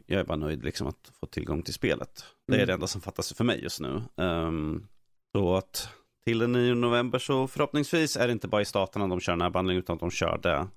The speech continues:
Speaker 1: här också. Men det återstår att se. Vad har vi mer? Eh, vi kör lite V R här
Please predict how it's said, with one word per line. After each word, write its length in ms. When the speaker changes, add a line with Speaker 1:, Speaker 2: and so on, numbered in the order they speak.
Speaker 1:
här 240
också. 640
Men 220
det 140
återstår 680
att 200
se. 520
Vad 120
har 60
vi 60
mer? 260
Eh, 240
vi 100
kör 180
lite 180
V 280
R 140
här 160